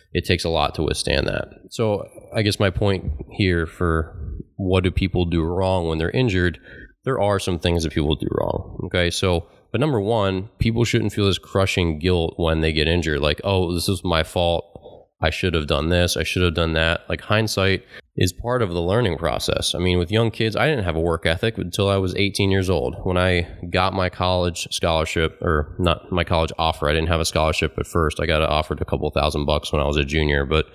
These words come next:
I was a walk-on in college. When I got that offer, that's sort of like when my switch flipped.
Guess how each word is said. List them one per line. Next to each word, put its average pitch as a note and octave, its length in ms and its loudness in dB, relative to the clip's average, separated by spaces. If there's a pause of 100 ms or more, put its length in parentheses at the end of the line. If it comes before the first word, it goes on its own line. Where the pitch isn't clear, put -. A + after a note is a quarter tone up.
(220)
I E2+ 140 2
was D#2+ 120 0
a E2 60 0
walk-on F#2 420 0
in F#2 100 0
college. D2 520 -2 (400)
When F#2+ 180 0
I F#2 80 2
got G2+ 160 2
that F2 160 0
offer, F2 500 0
that's F#2+ 160 0
sort G#2 140 0
of G#2 80 2
like G#2 100 2
when G2+ 120 0
my F#2+ 180 2
switch - 260 -2
flipped. - 400 -2